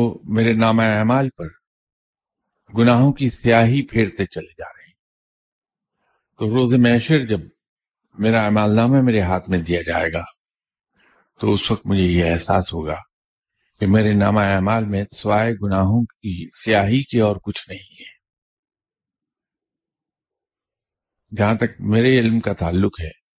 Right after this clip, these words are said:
مجھ سے قطعی طور پر کہیں یہ نہیں پوچھا جائے گا، میرا جنت اور جہنم میں جانے کا فیصلہ کرتے وقت، کہ تم علم حصولی اور علم حضور کی تاریخ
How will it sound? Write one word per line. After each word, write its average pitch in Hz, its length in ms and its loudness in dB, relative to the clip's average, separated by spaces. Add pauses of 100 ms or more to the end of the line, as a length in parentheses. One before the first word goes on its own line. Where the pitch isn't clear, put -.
(800)
مجھ 117 160 2
سے - 180 -2
قطعی 147 440 2
طور 120 220 2
پر 82 260 -8 (460)
کہیں 123 240 2
یہ 131 160 4
نہیں 113 260 2
پوچھا 98 300 -2
جائے 82 320 -2
گا، 85 100 -10 (1700)
میرا 98 300 -2 (1000)
جنت 104 520 2
اور 87 240 -2 (240)
جہنم 98 380 2
میں 90 100 2
جانے 85 280 0
کا 85 100 -4
فیصلہ 85 360 -2
کرتے 85 320 -6
وقت، 82 220 -6 (640)
کہ 101 80 -2
تم 104 220 -2 (880)
علم 107 240 2
حصولی 110 640 2
اور 104 140 2
علم 92 300 -6
حضور 98 540 0
کی 107 140 -10
تاریخ 98 300 0